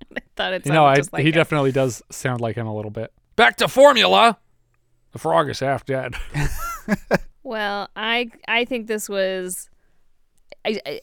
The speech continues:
Speaker 1: I liked it. It's still a middle of the road movie 'cause it's not like it's fantastic, uh, but it's not horrible. So I have it at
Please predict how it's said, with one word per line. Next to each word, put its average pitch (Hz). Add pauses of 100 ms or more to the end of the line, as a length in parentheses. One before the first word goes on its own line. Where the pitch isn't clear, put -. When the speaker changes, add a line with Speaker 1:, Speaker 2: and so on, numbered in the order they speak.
(100)
Speaker 1:
I 202
liked 208
it. 226
It's 196
still 214
a 214
middle 202
of 190
the 180
road 175
movie 165
'cause 175
it's 160
not 175
like 170
it's - (180)
fantastic, 151
uh, 147 (720)
but 170
it's 160
not 170
horrible. 175
So 196
I 175
have 214
it 196
at 170